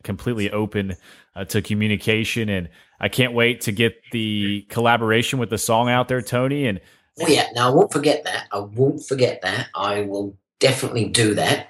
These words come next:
Speaker 2: because it will help you and help me and help artists and make them feel better too. Yeah, we will do that.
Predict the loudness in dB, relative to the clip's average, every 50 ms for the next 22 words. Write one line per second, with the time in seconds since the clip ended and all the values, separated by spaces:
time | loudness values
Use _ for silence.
0 | _ _ -16 -14 -8 -6 -4 -4 0 0 2 0 0 0 -4 -4 -4 -2 -2 -2
1 | -2 -2 0 2 4 4 4 4 2 0 -2 -4 -4 -4 -2 0 2 4 4 2
2 | 2 2 0 0 0 0 0 0 2 2 2 0 0 -2 -2 0 0 -2 -2 -4
3 | -6 -12 -18 -20 -12 -4 -2 0 0 0 0 -2 0 2 4 4 4 4 2 -2
4 | -4 -6 -6 0 4 4 4 4 2 -4 -12 -20 -20 -20 _ _ -4 -4 -4 -4
5 | -6 -12 _ -20 -20 -2 2 4 6 6 6 6 6 4 4 2 2 -2 -4 -6
6 | -10